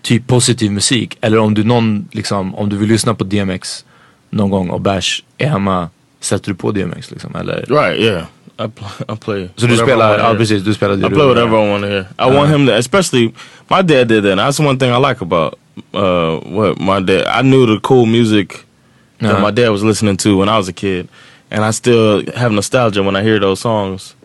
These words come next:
Speaker 1: Mm.
Speaker 2: and stuff like that. Um, but he listened,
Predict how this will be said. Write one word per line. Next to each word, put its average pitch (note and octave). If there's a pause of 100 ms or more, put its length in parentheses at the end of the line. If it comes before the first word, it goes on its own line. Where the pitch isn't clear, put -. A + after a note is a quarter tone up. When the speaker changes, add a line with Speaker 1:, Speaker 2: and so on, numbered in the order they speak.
Speaker 1:
Mm. G2+
Speaker 2:
and F#2
stuff G2
like F2+
that. F2+ (640)
Um, G2
but G2
he C#3+
listened, A#2+